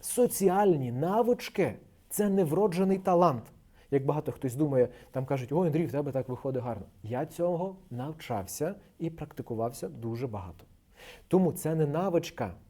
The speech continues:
мгм, о, точніше, це навичка, яка відкриває двері до можливостей, до стосунків, як дружніх, так і романтичних, до впевненості. Використовуйте, будь ласка, ці прийоми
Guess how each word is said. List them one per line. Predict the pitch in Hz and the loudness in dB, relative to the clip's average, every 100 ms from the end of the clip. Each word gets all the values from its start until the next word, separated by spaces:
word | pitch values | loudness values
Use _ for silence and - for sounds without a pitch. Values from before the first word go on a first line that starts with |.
| - - - | -20 -20 -8
мгм, | 135 127 135 185 - | -4 -4 -4 -6 2
о, | 151 120 | 4 4
точніше, | 113 135 156 143 - | 0 -4 -4 -6 -8
це | - 139 | -4 -2
навичка, | 135 165 226 190 - - 135 180 - - - | -2 -2 0 0 -2 -4 -2 -2 -6 -18 -12
яка | 127 - 123 117 | -8 -6 -6 -2
відкриває | 196 226 - 165 143 156 185 190 131 | -2 -2 -2 0 0 0 -2 -2 -2
двері | 117 147 175 220 214 - - | -2 0 2 0 -4 -16 -10
до | 110 147 | -2 0
можливостей, | 165 143 127 117 127 185 160 - - - - _ _ - - - | 0 -2 -4 -4 -2 -2 -2 -6 -10 -10 -12 _ _ -20 -20 -14
до | 120 147 160 | 0 0 0
стосунків, | - 147 135 - 208 202 196 - 135 95 | -4 -6 -6 -8 -4 -4 -4 -4 -4 -4
як | 113 120 | -4 -4
дружніх, | 110 135 120 113 | -2 -4 -4 -8
так | 117 - | -6 -4
і | |
романтичних, | 113 113 117 123 - 101 - - | -4 -4 -4 -6 -8 -16 -18 -12
до | 127 139 | -4 -4
впевненості. | - - 156 160 156 151 143 135 - - 165 107 - - _ _ - - - | -4 -10 -6 -6 -4 -6 -6 -6 -8 -4 -4 -4 -16 -20 _ _ -20 -20 -8
Використовуйте, | 123 139 139 - 202 170 135 110 | -6 -4 -4 0 2 2 -2 -6
будь | 113 | -4
ласка, | 113 110 - | -4 -4 -8
ці | - 110 | -10 -8
прийоми | 107 117 196 190 | -4 -4 -2 -4